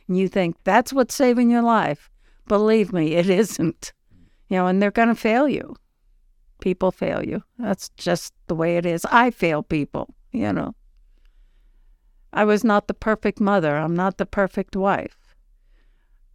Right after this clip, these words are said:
I don't know why he's put up with me for fifty-two years. It's a bit strange, but he has. <laughs> You know.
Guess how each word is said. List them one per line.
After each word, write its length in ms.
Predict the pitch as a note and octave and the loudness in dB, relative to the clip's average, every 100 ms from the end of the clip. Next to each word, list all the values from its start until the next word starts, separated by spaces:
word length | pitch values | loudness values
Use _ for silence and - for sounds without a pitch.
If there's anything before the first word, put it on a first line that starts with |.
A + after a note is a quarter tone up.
| _ | _
I 100 | B3 | -2
don't 160 | E4+ F#4+ | 2 2
know 100 | E3+ | 2
why 280 | D3+ G#3 B3+ | 2 4 2
he's 160 | - | -2
put 200 | - E3 | -6 -4
up 180 | D3 D#3+ | -4 -4
with 160 | D3+ - | -6 -4
me 140 | E3 | -6
for 160 | D#3 D3+ | -4 -8
fifty-two 600 | - D#3+ - C3+ - D3+ | -4 -6 -4 -6 -4 -6
years. 540 | C3+ C#3 D3+ G#3+ - - _ _ | -4 -4 -6 -8 -14 -20 _ _
It's 80 | - | -10
a 40 | |
bit 200 | A#3+ B3 | -2 -2
strange, 560 | - - D3+ E3 B3 - - | -2 -4 -2 -2 -4 -6 -8
but 180 | - - _ _ _ - | -8 -10 _ _ _ -2
he 140 | F4+ | 2
has. 440 | C#4+ G3+ A3 - - | 2 2 0 -4 -12
<laughs> 680 | _ - - - _ _ C#4 - _ _ _ D4+ | _ -20 -20 -20 _ _ -18 -18 _ _ _ -8
You 60 | |
know. 280 | E4+ C#4 - | -6 -6 -10